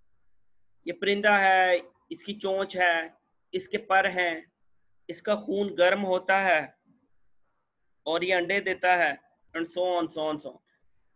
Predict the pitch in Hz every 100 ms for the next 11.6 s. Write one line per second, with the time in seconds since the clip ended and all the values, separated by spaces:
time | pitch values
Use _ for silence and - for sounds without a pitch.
0 | - 208 233 262 226 220 220 208 202 214
1 | 208 180 180 202 202 185 160 190 180 165
2 | 170 160 156 156 - 160 170 175 - 208
3 | 220 233 196 175 - 190 175 190 190 196
4 | - 175 170 180 175 165 156 156 151 139
5 | 143 135 127 120 117 117 _ _ _ _
6 | _ - 175 185 180 180 175 175 151 151
7 | 160 156 143 139 135 117 117 - _ _
8 | _ _ _ _ _ _ - 175 175 175
9 | 160 156 143 143 143 143 147 151 147 156
10 | 147 139 135 - 139 139 135 139 143 135
11 | 131 127 123 - 131 131